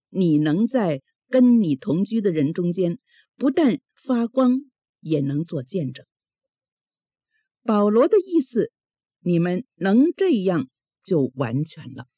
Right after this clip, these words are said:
基督的日子，就是基督掌权之日。空跑呢，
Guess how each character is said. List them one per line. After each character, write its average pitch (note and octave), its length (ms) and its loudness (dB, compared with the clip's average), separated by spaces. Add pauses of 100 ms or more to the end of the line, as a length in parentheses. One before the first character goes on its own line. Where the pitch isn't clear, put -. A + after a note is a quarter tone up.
(1500)
基 D4+ 300 -4
督 D#4+ 240 0
的 A#3+ 140 0
日 F#3 260 0
子， - 260 -12 (640)
就 C4+ 160 2
是 G#3+ 220 -2
基 D4 320 -4
督 D#4 220 0
掌 C#3+ 320 -4
权 F3 360 -2
之 G3+ 160 -8
日。 F#3+ 280 -10 (1400)
空 G4+ 300 -2
跑 G#3 320 -4
呢， G#3+ 260 -2